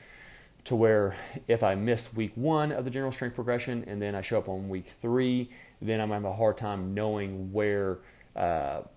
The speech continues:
exactly what kind of weight I should be using. So to see the best benefit of the strength progressions is that we need to show up on a consistent basis.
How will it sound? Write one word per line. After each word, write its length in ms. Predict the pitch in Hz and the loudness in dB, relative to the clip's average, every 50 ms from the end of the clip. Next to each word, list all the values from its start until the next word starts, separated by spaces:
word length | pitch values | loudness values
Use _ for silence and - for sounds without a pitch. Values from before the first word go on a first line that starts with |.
| - - | -12 -6
exactly 840 | - 110 104 107 113 98 101 101 101 - - 104 98 95 90 90 - - - - - - - - - | -6 -4 -2 0 2 2 2 2 0 0 -2 -2 -2 -2 -2 -6 -8 -14 -20 -20 -20 -20 -20 -20 -6
what 220 | - 120 110 95 - | -2 -2 -2 -2 -2
kind 160 | 131 123 107 | -4 -2 -2
of 120 | 95 98 | -2 0
weight 200 | 107 113 113 92 | 0 0 0 0
I 80 | 92 92 | -2 -6
should 240 | - - 120 101 95 | -4 -4 -4 -4 -4
be 80 | 98 | -4
using. 600 | 92 92 95 104 113 120 117 104 90 82 82 85 85 | -4 -4 -4 0 0 2 2 0 -2 -6 -10 -12 -10
So 240 | - - 104 98 92 | -4 -2 -2 -2 -2
to 180 | 90 - 98 | -4 -6 -8
see 180 | 95 - - 131 | -8 -4 -4 -2
the 120 | 120 113 | -2 -2
best 400 | 107 104 - - 147 - - - | -4 -2 0 0 0 0 -2 -2
benefit 520 | - 131 131 123 - - 117 110 101 - - - - - - - - - - | 0 0 0 0 2 4 4 4 4 2 -2 -14 -20 -20 -20 -20 -20 2 6
of 200 | 113 123 123 117 | 8 8 8 8
the 80 | 113 | 4
strength 260 | 104 - 120 110 98 - | 0 0 -2 -4 -2 -2
progressions 560 | 104 98 107 127 131 127 - 110 101 95 - | -4 2 6 6 6 6 4 -2 -4 -4 -4
is 140 | 95 92 95 | -4 0 0
that 180 | 95 90 82 | 0 0 0
we 120 | 87 95 101 | -2 -2 -2
need 80 | 107 | -2
to 80 | 104 101 | -2 -2
show 200 | - - 113 107 | 0 4 4 4
up 100 | 98 95 | 4 4
on 100 | 101 95 | -2 -4
a 40 | 90 | -6
consistent 420 | - 92 - 117 104 - 107 113 | -8 -6 -6 -4 -4 -4 -8 0
basis. 540 | - 123 127 131 120 - 107 98 92 - | 2 4 4 4 2 0 -2 -2 -2 -4